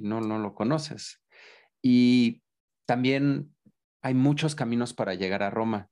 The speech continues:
Si tú aprendes un modo para sacar un problema o resolver o crear una funcionalidad, te aseguro que hay cinco más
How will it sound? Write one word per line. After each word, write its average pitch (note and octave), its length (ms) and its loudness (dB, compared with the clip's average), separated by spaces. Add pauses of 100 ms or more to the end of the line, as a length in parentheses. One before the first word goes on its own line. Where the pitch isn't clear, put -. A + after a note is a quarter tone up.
(100)
Si - 600 -4
tú C3 180 2
aprendes C#3 920 -2
un B2 180 2
modo C3 600 2
para G2 520 -2
sacar A2+ 440 -4
un A#2+ 160 -2
problema A#2+ 600 0
o G2 40 -2
resolver G#2 720 -4 (380)
o A2 120 -6
crear A2+ 260 0
una B2 160 2
funcionalidad, A2 840 -2 (1800)
te E3 80 0
aseguro D#3+ 480 2
que F3 100 -2
hay D#3 100 0
cinco D#3 640 0
más B2+ 520 -6